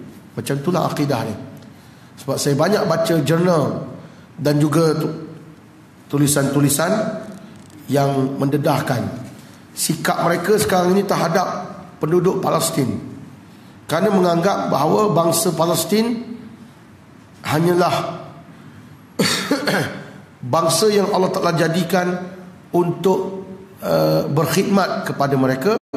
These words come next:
kerana mereka ini, mereka itu adalah Sya'bullahil Mukhtar, bangsa pilihan Tuhan. Sedangkan bangsa-bangsa lain ini,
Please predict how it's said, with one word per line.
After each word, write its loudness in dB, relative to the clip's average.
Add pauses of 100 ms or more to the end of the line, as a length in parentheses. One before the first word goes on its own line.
(720)
kerana 2
mereka 2
ini, 2 (240)
mereka 0
itu 0
adalah 0 (240)
Sya'bullahil 2
Mukhtar, 0 (400)
bangsa 2
pilihan 2
Tuhan. 0 (880)
Sedangkan 0
bangsa-bangsa 0
lain 4
ini, 4